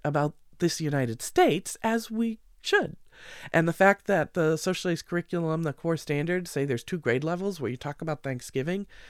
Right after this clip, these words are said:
is hugely problematic. We should be discussed in every subject, every grade level,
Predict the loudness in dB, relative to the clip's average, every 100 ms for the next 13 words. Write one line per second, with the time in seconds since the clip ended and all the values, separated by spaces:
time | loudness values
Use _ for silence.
0 | -20 -20 -2 2 4 2 -6 -10 -18 -18
1 | -16 -4 2 4 2 2 0 0 -2 0
2 | 0 0 0 -6 -16 -20 -20 -4 0 0
3 | 0 -2 0 -2 -2 -4 0 0 0 -2
4 | -2 -2 0 2 2 2 0 0 0 2
5 | 0 -2 -18 0 4 4 4 2 4 4
6 | 4 4 2 0 -2